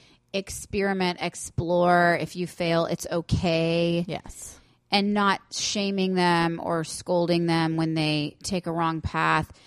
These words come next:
Speaker 1: Using any sort of mistake as a growth opportunity.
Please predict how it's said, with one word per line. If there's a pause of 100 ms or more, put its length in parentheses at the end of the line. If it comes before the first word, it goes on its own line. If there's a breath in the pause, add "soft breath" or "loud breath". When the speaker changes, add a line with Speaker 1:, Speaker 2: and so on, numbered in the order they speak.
(240 soft breath)
Speaker 1:
Using
any
sort
of
mistake
as
a
growth
opportunity.